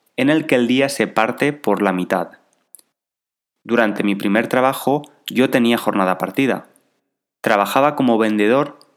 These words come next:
en una tienda de teléfonos móviles. Empezaba a las diez hasta las dos de la tarde, luego tenía dos horas para comer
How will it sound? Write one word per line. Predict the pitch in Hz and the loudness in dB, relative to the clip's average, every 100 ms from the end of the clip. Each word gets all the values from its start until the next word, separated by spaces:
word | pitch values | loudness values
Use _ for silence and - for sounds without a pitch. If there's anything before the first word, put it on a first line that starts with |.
| _ | _
en | 113 | -2
una | 123 143 | 2 0
tienda | - 139 147 139 | 0 0 2 2
de | 110 | 2
teléfonos | 101 104 - 98 90 | 0 0 0 -2 -2
móviles. | 101 95 92 85 - _ _ _ _ _ - | 0 0 0 -4 -10 _ _ _ _ _ -4
Empezaba | 107 101 95 123 113 | 0 0 2 2 2
a | |
las | 92 92 | 2 0
diez | 104 120 139 - _ _ _ _ | 2 2 2 -4 _ _ _ _
hasta | - - - | -6 -4 -2
las | 92 92 | -2 0
dos | 98 98 | -2 0
de | 101 | 2
la | 104 | 2
tarde, | 123 127 117 147 - _ _ _ _ _ | 2 0 0 -2 -8 _ _ _ _ _
luego | 113 135 135 107 | 2 4 4 2
tenía | - 101 127 107 | 0 0 2 2
dos | 104 - | 0 0
horas | 123 - | 0 0
para | 127 123 | 0 2
comer | 127 131 131 | 2 0 0